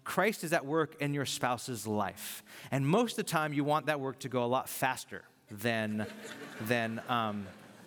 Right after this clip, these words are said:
that's, at least my wife tells me that, right? So, um,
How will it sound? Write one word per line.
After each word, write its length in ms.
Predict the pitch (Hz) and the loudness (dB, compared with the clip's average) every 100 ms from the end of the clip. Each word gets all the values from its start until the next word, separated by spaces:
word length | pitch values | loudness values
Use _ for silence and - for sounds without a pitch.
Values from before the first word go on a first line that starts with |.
| - - - - - - | -20 -20 -18 -20 -20 -6
that's, 140 | 123 127 | -4 2
at 80 | |
least 140 | 175 170 | 2 4
my 80 | 151 | 2
wife 180 | 135 | 2
tells 240 | - 127 104 | 0 -4 -4
me 60 | |
that, 180 | 85 - | -10 -6
right? 220 | 104 - | -4 -2
So, 200 | - 160 - - - 160 | 4 4 4 -12 -6 2
um, 320 | 160 151 | 2 2